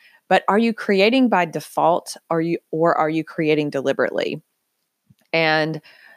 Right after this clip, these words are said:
I think the best way to describe this is what I just shared is, are you a victim of life and what's happening in the world outside of you? Or are you being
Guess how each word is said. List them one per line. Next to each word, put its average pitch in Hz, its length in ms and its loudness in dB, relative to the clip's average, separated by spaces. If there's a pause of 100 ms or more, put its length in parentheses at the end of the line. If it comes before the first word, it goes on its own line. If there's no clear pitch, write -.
(340)
I 170 80 -2
think 226 260 2
the 180 100 2
best 180 420 0
way 185 100 6
to 170 120 0
describe 156 500 0
this 147 200 2
is 147 240 -4
what 147 200 0
I 147 260 0 (640)
just 151 260 -4
shared 175 340 0
is, 139 300 -2
are 160 80 -2
you 156 160 -2
a 147 60 0
victim 170 500 -2
of 147 160 -2
life 139 580 -2 (120)
and 147 340 -6
what's 147 200 -2
happening 143 760 -6 (420)
in 160 160 -4
the 143 80 -4
world 143 400 0
outside 139 540 -2
of 185 120 -2
you? 254 360 0 (420)
Or 170 300 2
are 170 100 0
you 175 200 -4
being 185 360 -2